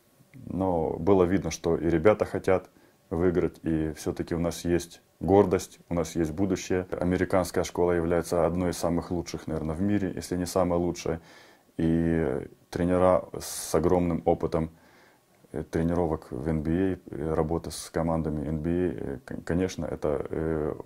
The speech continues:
очень большой прогресс для наших игроков. Они начали понимать,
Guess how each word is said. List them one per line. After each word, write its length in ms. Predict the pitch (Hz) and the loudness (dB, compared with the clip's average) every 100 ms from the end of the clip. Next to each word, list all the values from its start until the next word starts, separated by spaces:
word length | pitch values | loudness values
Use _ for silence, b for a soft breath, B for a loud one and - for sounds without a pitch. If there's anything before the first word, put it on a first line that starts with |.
| - _ _ _ - | -18 _ _ _ -2
очень 340 | 85 - 82 | 0 0 0
большой 380 | 82 76 87 80 | 0 2 2 2
прогресс 680 | - - 78 78 87 82 - | 0 -2 0 4 2 2 0
для 160 | 80 | 0
наших 340 | 82 78 80 80 | 2 0 -2 0
игроков. 480 | 80 78 98 92 - | 0 2 0 0 -2
Они 340 | 82 85 82 85 B B B B | 0 0 0 -4 B B B B
начали 440 | 82 87 - 82 | 2 2 2 -2
понимать, 640 | 80 82 82 85 80 - | 0 2 2 4 2 0